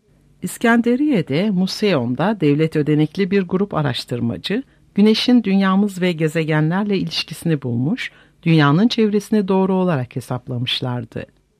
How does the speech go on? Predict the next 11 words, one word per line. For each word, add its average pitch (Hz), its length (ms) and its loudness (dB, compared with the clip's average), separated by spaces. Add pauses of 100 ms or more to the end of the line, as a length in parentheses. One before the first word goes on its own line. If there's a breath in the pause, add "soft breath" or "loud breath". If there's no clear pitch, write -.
(220)
Kuşkucu 190 480 -2
Simon'un 240 520 6
"Kümeste 208 580 0
semirmişler." 185 920 2
dediği 127 380 0
bu 131 120 -6
grupta 170 600 -2
Öklides, 147 840 -4 (140)
Öklit, - 580 -8 (400 soft breath)
Aristarkos 202 960 0
ve 185 220 0